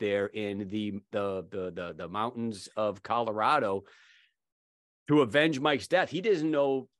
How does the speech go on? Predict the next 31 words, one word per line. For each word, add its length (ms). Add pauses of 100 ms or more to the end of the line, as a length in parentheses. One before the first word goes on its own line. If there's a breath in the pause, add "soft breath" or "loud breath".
(120)
he 120
thinks 280
Mike's 280
dead. 300 (100)
Nobody 400
knows 460
what 320
happened. 540
We 80
still 560 (500)
find 220
out 200
that 200 (920)
nobody 380
really 220
knows 360
what 200
happened 440 (540 soft breath)
at 180
Red 240
Rocks. 480 (120)
They 160
thought 300
those 200
people 300
were, 140
were 180
killed 380
or 260
vaporized 840
or 120